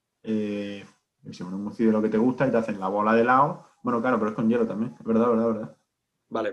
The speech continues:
Speaker 2: vamos ya a frutas, vamos ya a frutas, eh, eh, por individual. Si tenéis, si tenéis alguna fruta favorita.
Speaker 1: Eh, bueno, yo he sacado antes la de, mm,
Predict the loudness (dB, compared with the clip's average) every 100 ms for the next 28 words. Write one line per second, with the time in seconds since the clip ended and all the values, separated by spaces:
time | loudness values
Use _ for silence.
0 | 0 2 4 4 4 2 -2 -2 0 -2
1 | -2 -2 0 2 0 -2 -2 -2 -2 0
2 | 0 0 0 -2 -2 -4 -2 0 0 2
3 | 0 0 -8 _ _ _ -10 -4 0 0
4 | -2 -10 -6 0 2 4 6 6 4 4
5 | 2 4 4 6 6 4 4 -2 _ _
6 | _ _ _ _ _ 4 6 6 4 6
7 | 6 6 4 4 6 4 4 4 4 2
8 | 0 -4 -8 -10 -8 -8 -8